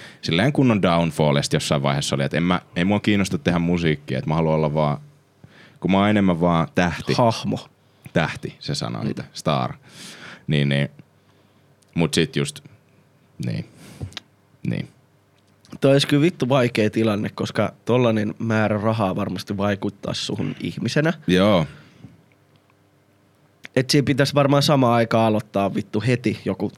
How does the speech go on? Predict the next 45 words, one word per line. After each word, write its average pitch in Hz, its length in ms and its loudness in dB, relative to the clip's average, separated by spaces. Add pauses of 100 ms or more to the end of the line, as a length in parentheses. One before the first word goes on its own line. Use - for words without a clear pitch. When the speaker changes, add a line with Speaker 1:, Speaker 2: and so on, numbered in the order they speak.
Speaker 2:
terapia. 98 480 -2 (480)
Niin 131 160 -2
Speaker 1:
Jo-, 143 120 2
Speaker 2:
kuin 104 120 0
myös, 120 400 2
silleen 107 220 4
Speaker 1:
niin, 120 100 6
Speaker 2:
oikeesti, 127 200 6
Speaker 1:
siis 101 200 2
varsinkin, 107 360 4
Speaker 2:
oikeesti. 101 180 4
Speaker 1:
jos - 40 0
sulla 104 200 4
on 95 80 4
jotain 87 280 2
ongelmia 82 400 0
jo 80 100 0
valmiiksi, 76 540 -2
silleen 64 380 -4
jonkun 67 340 -2
Speaker 2:
No, 117 240 2
ku-, 135 220 0
eiks 87 160 4
me 87 60 6
Speaker 1:
kuluttamisen 82 400 2
tai 135 60 6
Speaker 2:
tyyliin 80 180 6
kaikki, 80 140 4 (220)
Speaker 1:
päihteiden 78 160 2
Speaker 2:
kaikki, 127 280 4
Speaker 1:
tai 120 100 4
kaiken 110 100 2 (120)
Speaker 2:
kaikilla 123 340 2
Speaker 1:
tai 120 80 4
Speaker 2:
on 123 100 4
enemmän 117 300 2
ja 123 100 4
vähemmän 107 380 0
jotain 104 300 0
ongelmia, 107 540 2
niin 110 180 2
sit 117 160 -2
Speaker 1:
Totta - 140 -2
Speaker 2:
silleen 107 220 4
Speaker 1:
kai, 67 220 0